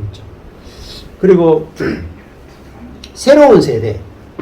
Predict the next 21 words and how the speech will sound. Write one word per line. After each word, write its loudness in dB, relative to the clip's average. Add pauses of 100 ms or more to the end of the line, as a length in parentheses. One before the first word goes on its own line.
(720)
출애굽 2
일 -6
세대들을 4
이끄던 -4
모세가 -2 (320)
일 -2
세대와 2
함께 -4
다 -14
죽었잖아요. -12 (680)
출애굽 2 (100)
이 -4
세대들을 2
이끌었죠, -4 (220)
여호수아가. -10 (540)
그 2
말은 4 (480)
새로운 0
세대를 2
창조하는 2
예수님을 -4